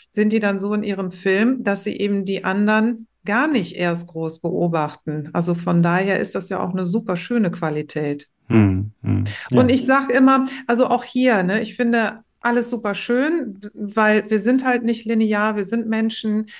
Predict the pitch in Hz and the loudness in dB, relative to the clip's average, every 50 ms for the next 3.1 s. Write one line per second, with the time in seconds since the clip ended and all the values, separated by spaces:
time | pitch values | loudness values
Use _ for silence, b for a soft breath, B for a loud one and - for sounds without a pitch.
0 | B B B - 220 214 214 214 214 214 _ - 226 214 - - 247 - - 240 | B B B 2 4 6 4 4 2 -4 _ -2 -2 -2 -2 -2 -4 -2 0 0
1 | 208 - - 214 208 - 220 208 214 214 202 208 - - 208 190 190 190 190 - | 2 2 0 0 0 0 0 0 2 2 0 -2 -2 -4 -2 -2 -2 -2 -4 -4
2 | 262 285 277 226 190 - - - 196 190 190 185 214 254 269 262 220 208 202 202 | -4 -2 0 0 -2 -2 -6 -6 -4 -4 -2 -2 -2 -2 0 0 0 -2 -2 -4
3 | - | -10